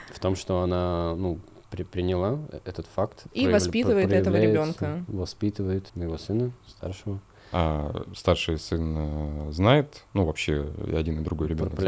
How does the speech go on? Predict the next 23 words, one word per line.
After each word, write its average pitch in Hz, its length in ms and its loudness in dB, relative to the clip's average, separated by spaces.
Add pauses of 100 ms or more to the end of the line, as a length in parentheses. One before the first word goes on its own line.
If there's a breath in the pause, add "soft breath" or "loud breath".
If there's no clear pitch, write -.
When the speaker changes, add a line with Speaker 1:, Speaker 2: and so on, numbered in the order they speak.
(140)
Speaker 1:
полиаморию? 117 320 6
Speaker 3:
Да, 147 340 10
про 196 160 12
полиаморию. 87 560 10
<laughs> - 40 -20
Speaker 2:
Слушай, 220 340 4
ну, 247 260 4
пока, 226 720 2
м, 185 580 -4
вопросов 220 600 -2
не 247 140 2
было, 185 360 2
и, 190 360 -2
видимо, 202 340 0
ему 208 160 2
не 208 140 2
доводилось 196 840 0
увидеть 196 500 0
что-то, 196 340 0
что 180 320 -2
его 190 320 2
бы 180 120 0
смущало. 202 680 0